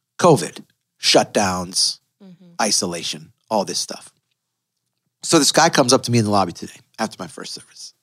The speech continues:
Speaker 1: after our first service. He said, "Hey, man, I wanna ask you a question." Anytime somebody starts with, "Hey, man," I know that this is gonna take a minute.
Speaker 2: Mm-hmm.
Speaker 1: "Hey, man, let me, I, I gotta ask you a question." "I think the world is about to end."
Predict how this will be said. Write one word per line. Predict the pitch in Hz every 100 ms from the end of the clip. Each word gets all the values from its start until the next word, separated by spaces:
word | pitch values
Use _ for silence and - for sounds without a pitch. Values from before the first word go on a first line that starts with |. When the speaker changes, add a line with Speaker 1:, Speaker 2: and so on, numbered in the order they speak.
| _
Speaker 1:
after | 110 -
our | 90
first | - -
service. | - 92 - - _ _ _ _ _ _ _ _ _ _ _ _ -
He | 185
said, | - 165
"Hey, | 190
man, | 160 160 - _
I | 156
wanna | 165
ask | 151 -
you | 139
a |
question." | 147 123 - - _ -
Anytime | 156 151 160
somebody | 143 143 131
starts | 120 135 120
with, | 117
"Hey, | - 117
man," | 104 87 85
I | 98
know | 104 98
that | 90 -
this | 107 -
is |
gonna | - 87
take | - 85
a | 135
minute. | - - _
Speaker 2:
Mm-hmm. | 185 175 185 _ _ _ -
Speaker 1:
"Hey, | 160
man, | 127 127 147
let | 143
me, |
I, | 135 -
I | 147
gotta | 143
ask | 131 -
you |
a | 110
question." | 113 - - _ _ _ _ _ _ _ _ _ _ _ _ _ _ _ _ _ _ -
"I | 180
think | 233 214 143
the | 127
world | 113 143 131
is | 107
about | 104 104 98
to | - -
end." | - -